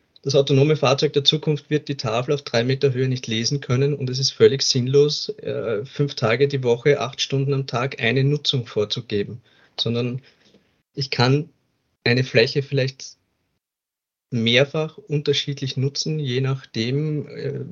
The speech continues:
welche Jahreszeit ist, welche Tageszeit ist, welche Nutzerinnen. Also vormittags Kita, also in der, in der Früh Kita, am Vormittag ist es Parteienverkehr, ähm, von irgendwelchen Dienstleistern, dann habe ich Lieferzeiten und am Abend habe ich vielleicht irgendeine Gastro.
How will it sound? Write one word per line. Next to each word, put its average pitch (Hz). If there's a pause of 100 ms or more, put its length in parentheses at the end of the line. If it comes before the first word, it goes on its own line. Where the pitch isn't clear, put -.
welche 127 (440)
Jahreszeit 131
ist, -
welche 131
Tageszeit 127
ist, 135 (400)
welche 131
Nutzerinnen. 131
Also 120 (840)
vormittags 139
Kita, 156 (760)
also 131
in 135
der, 131
in 127
der 127
Früh 151
Kita, 170
am 151
Vormittag 131
ist 131
es 127
Parteienverkehr, 135
ähm, 120
von 131
irgendwelchen 127
Dienstleistern, 139
dann 127
habe 123
ich 123
Lieferzeiten 135
und 135
am 135
Abend 127
habe 123
ich 123
vielleicht 127
irgendeine 127
Gastro. 107